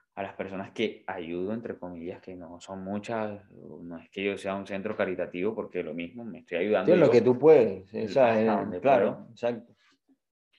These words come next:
Speaker 1: Pero jamás lo hago con la intención de, "Es que yo te ayudé, entonces tú me debes tal cosa". No se puede así, porque
Speaker 2: Mm.
Speaker 1: al final tú estás manipulando, de
Speaker 2: Sí,
Speaker 1: cierta
Speaker 2: claro,
Speaker 1: manera.
Speaker 2: estás condicionando la, la ayuda.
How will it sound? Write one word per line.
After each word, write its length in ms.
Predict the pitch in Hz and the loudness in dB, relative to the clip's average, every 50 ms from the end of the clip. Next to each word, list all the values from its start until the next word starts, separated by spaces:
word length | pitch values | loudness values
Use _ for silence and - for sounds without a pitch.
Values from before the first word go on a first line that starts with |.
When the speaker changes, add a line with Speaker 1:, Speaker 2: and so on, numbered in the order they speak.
| _ _ _ _ _ _ _ _ _ _ _ _ _ | _ _ _ _ _ _ _ _ _ _ _ _ _
Speaker 1:
Pero 160 | - 107 117 113 | -10 -8 -6 -6
jamás 280 | 107 104 95 92 98 101 | -6 -8 -8 -10 -8 -6
lo 60 | 107 | -4
hago 120 | 117 123 131 | -4 -4 -4
con 100 | 143 131 | -4 -4
la 60 | 123 | -4
intención 500 | 110 107 104 95 95 - - 110 107 107 | -4 -6 -8 -10 -10 -10 -10 -8 -6 -6
de, 640 | 123 131 127 120 107 101 98 95 90 - - - _ _ _ | -4 -2 -2 -2 -2 -4 -6 -8 -10 -12 -14 -18 _ _ _
"Es 160 | - - - _ | -20 -20 -14 _
que 100 | - 139 | -6 -2
yo 140 | 139 143 135 | 0 0 0
te 80 | 139 | 0
ayudé, 520 | 139 135 123 110 101 110 117 120 123 127 131 | 0 0 0 0 2 2 2 2 2 0 0
entonces 440 | 127 120 117 110 110 120 113 - _ | -2 -4 -6 -6 -8 -10 -14 -12 _
tú 160 | - 135 135 | -4 -2 0
me 120 | 131 123 117 | 0 0 0
debes 280 | 113 110 113 110 110 110 | 0 0 0 -2 -4 -8
tal 240 | - 117 107 104 104 | -8 -8 -8 -8 -8
cosa". 480 | - - 123 120 120 - 92 - - _ _ _ _ _ _ _ _ _ _ _ _ _ _ _ _ _ _ _ _ - | -4 -2 -2 -2 -4 -6 -14 -18 -20 _ _ _ _ _ _ _ _ _ _ _ _ _ _ _ _ _ _ _ _ -10
No 220 | 113 113 107 107 | -8 -6 -6 -6
se 140 | - 113 104 | -6 -8 -6
puede 220 | - 110 101 90 90 | -4 -4 -4 -4 -6
así, 420 | - - 113 117 113 101 - - _ _ _ _ 107 | -8 -8 -8 -8 -8 -10 -12 -18 _ _ _ _ -14
porque 200 | 104 101 101 107 | -14 -12 -10 -10
Speaker 2:
Mm. 20 | |
Speaker 1:
al 60 | 104 - | -12 -12
final 300 | - 107 92 87 90 80 | -12 -14 -12 -12 -12 -12
tú 100 | - 98 | -12 -14
estás 460 | - - 104 101 101 104 - - - | -8 -4 -2 -2 -2 -2 -6 -10 -8
manipulando, 680 | 104 104 107 107 104 101 98 95 87 90 101 101 101 - _ _ _ _ _ _ _ _ _ _ _ _ _ _ _ _ _ _ - | -6 -4 -4 -4 -4 -6 -10 -10 -12 -12 -14 -16 -18 -20 _ _ _ _ _ _ _ _ _ _ _ _ _ _ _ _ _ _ -16
de 80 | 104 | -16
Speaker 2:
Sí, 60 | - - | -8 -6
Speaker 1:
cierta 180 | 135 113 - | -4 -4 -2
Speaker 2:
claro, 160 | - 101 101 95 90 | -2 -2 -2 -2 -4
Speaker 1:
manera. 260 | 87 87 87 92 95 | -4 -6 -6 -6 -8
Speaker 2:
estás 100 | - - | -4 -2
condicionando 680 | - 135 131 135 131 127 123 113 110 113 120 127 139 139 | 0 2 2 2 2 0 0 0 0 0 2 2 2 2
la, 260 | 135 120 110 - - | 2 2 2 0 0
la 100 | 110 107 | -2 -2
ayuda. 380 | 104 107 107 107 107 - - | -2 -2 -2 -4 -6 -8 -10